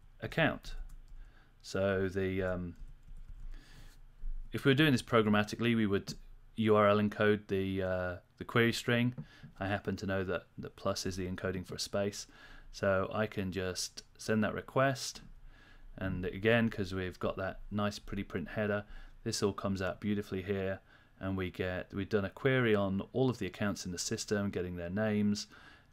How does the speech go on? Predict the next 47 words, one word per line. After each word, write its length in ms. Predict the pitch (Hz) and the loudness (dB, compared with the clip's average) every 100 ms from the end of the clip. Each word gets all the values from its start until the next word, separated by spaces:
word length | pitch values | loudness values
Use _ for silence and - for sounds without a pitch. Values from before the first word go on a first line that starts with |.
| - | -6
And 360 | 95 92 90 90 | -2 -2 -2 -4
if 160 | - | -4
I 120 | 92 | -2
just 220 | 90 87 - | -2 -2 -4
scroll 340 | - 101 95 | -2 -2 0
down, 280 | 92 92 90 | 0 -2 -2
where's 220 | 95 95 | -4 -4
one 100 | 95 | -4
of 80 | 90 | -4
these 160 | 87 - | -4 -6
familiar 440 | 90 90 90 87 | -6 -4 -4 -4
ones? 360 | 85 82 85 - - - - - | -4 -6 -10 -14 -18 -20 -10 0
Burlington 480 | 104 101 98 95 | 2 2 0 -4
Textiles. 680 | - 98 - 92 87 92 - - - - - - - - _ - | -6 -8 -6 -4 -2 -4 -8 -14 -20 -20 -20 -20 -20 -20 _ -2
We 140 | 120 | 2
actually 240 | 139 - 107 | 2 0 2
get 160 | 117 | 2
a 60 | 95 | 4
U 200 | 104 104 | 6 6
R 140 | 95 | 6
L 180 | 95 90 | 4 2
for 180 | - 92 | -2 -4
each 200 | 90 - | -4 -8
account. 400 | - 98 85 - | -6 -4 -4 -4
So 100 | 101 | 0
this 180 | 131 131 | 0 0
is 100 | 101 | 0
the 80 | |
real 180 | 98 101 | 4 2
power 400 | - - 98 92 | 2 -4 -2 -2
of 80 | 87 | -2
the 60 | 90 | -4
rest 220 | 90 - | -4 -4
A 80 | 85 | -6
P 160 | - | -4
I 160 | 90 90 | -6 -6
here, 260 | 85 - - - - - - - - | -8 -10 -12 -18 -18 -18 -20 -12 -4
that 140 | 90 | -4
it's 140 | 87 | -2
very 260 | - 107 98 | 2 4 4
easy 240 | 98 95 | 2 0
for 160 | 87 92 | -2 -4
applications, 880 | 90 87 - 98 - 90 92 90 - | -6 -6 -4 -2 -2 -2 -2 -4 -6
having 240 | 90 90 | -6 -4
done 120 | 90 | -6
a 40 | 82 | -6
query, 580 | - 147 143 104 98 | 2 4 6 6 2